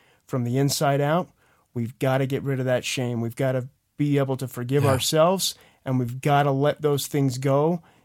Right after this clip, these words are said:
Speaker 1: And like you said earlier, right, become a better us tomorrow than we are today. And we do that a little bit at a time.
Speaker 2: Yeah.
Speaker 1: Um, but that's, uh, that story really reminded me of, of the purpose of our episode today.
Speaker 2: Well, and I appreciate you bringing that up because <clears throat>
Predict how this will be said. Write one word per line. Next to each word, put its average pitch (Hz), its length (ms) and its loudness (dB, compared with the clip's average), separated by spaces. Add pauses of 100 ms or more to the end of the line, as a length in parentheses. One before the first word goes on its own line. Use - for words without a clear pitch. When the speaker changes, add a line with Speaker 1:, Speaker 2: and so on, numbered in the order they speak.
Speaker 1:
And 127 140 -2
like 131 220 0
you 139 80 -2
said 147 200 0
earlier, 135 640 2
right, 135 400 0
become 139 320 -2
a 127 80 0
better 147 420 0
us 143 220 -2
tomorrow 131 480 2
than 131 200 0
we 127 120 -2
are 131 160 2
today. 127 360 -2
And 123 120 -2
we 131 100 -2
do 139 180 0
that 135 180 2
a 123 60 -2
little 135 220 -2
bit 135 140 -2
at 131 140 -2
a 120 60 -6
time. 127 460 -2
Speaker 2:
Yeah. 110 260 -2 (120)
Speaker 1:
Um, 123 500 -2 (120)
but 131 160 -4 (160)
that's, 135 360 -2
uh, 143 200 0
that 139 220 -2
story 131 340 0
really 127 240 0
reminded 123 400 -2
me 123 160 -2
of, 117 280 -10
of 123 140 -10
the 123 100 -8
purpose 127 360 -8
of 120 120 -6
our 117 160 -6
episode 123 440 -6
today. 123 360 -2 (300)
Speaker 2:
Well, 131 340 0
and 117 160 -2
I 117 100 0
appreciate 117 560 -6
you 113 100 -8
bringing 110 240 -4
that 110 160 -4
up 113 160 -10
because 113 540 -8 (100)
<clears throat> - 100 -20